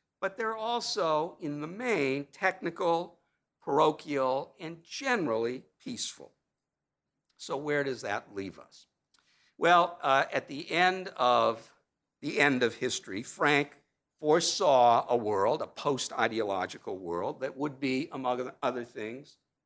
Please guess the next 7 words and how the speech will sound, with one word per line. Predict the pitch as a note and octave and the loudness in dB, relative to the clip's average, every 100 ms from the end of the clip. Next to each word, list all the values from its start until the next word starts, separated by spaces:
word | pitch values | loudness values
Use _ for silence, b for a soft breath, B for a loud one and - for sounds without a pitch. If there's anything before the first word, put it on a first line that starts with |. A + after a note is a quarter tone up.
| _ | _
boring. | B3+ C4 F#3+ - - _ _ _ _ _ C#3 _ _ _ _ | 4 4 4 -2 -14 _ _ _ _ _ -20 _ _ _ _
Is | C#4 C4 | -6 -4
it | D#3 - | -4 -8
boring, | A2+ F#2+ E2 D2 _ _ | -6 -4 -4 -8 _ _
as | G2+ F2 | -10 -10
he | - G2 | -12 -16
foresaw? | - - - - D3 F2+ | -16 -14 -10 -8 -6 -6